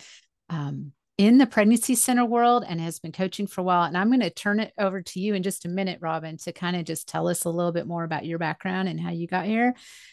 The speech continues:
Um, but before we do, I just wanna make an announcement that at the first of the year, we are changing the name of Abortion Recovery Network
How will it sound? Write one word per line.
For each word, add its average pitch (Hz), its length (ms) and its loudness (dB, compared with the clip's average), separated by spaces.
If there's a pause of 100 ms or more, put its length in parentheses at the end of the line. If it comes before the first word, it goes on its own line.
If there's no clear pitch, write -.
(120)
Um, 180 300 0
but 196 140 0
before 302 340 2
we 330 140 6
do, 165 260 2
I 170 80 0
just 240 240 -4
wanna 254 160 2
make 208 220 -2
an 180 60 -8
announcement 151 680 -6 (360)
that 190 240 4
at 185 280 2
the 202 80 0
first 247 300 0
of 262 40 0
the 247 80 2
year, 170 320 0
we 202 220 -2
are 226 100 0
changing 226 560 -2
the 196 120 -6
name 170 480 -6
of 175 120 -8
Abortion 170 420 -2
Recovery 180 580 0
Network 165 420 -4